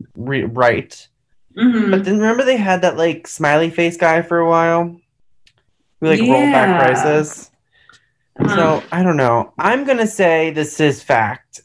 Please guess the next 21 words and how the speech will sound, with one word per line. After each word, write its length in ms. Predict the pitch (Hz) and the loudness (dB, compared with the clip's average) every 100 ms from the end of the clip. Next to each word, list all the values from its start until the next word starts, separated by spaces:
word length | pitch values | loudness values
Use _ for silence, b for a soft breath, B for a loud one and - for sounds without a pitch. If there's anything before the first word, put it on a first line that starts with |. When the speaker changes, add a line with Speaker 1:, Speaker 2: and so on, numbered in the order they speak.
| - | -4
Speaker 1:
but 200 | 147 - | -4 0
let's 300 | 143 147 - | -2 -2 -4
find 340 | - 123 120 - | -2 -2 -4 -6
out. 460 | 69 71 - - _ _ - | -8 -8 -10 -16 _ _ -6
Oh 80 | 180 | -2
my 140 | 165 | 0
God, 420 | 139 123 123 120 | 2 2 2 -2
this 240 | - 202 214 | -2 0 0
is 140 | 190 | 0
not 220 | 170 143 | 0 0
true. 280 | 110 147 131 | -2 -2 0
This 120 | 143 180 | 0 0
is 80 | 170 | 0
another 260 | 147 135 | 2 2
tall 260 | 123 135 123 | 0 0 0
tale. 380 | 127 120 117 113 | 2 2 2 0
Speaker 2:
<laughs> 60 | - - - - | -6 -20 -20 -6
Speaker 1:
The 640 | 381 - 403 320 - - | -6 -2 -2 -2 -2 0
only 280 | 294 233 277 | 0 2 0
Speaker 2:
Right. 100 | 294 | 2
Speaker 1:
thing 280 | 220 202 | 2 2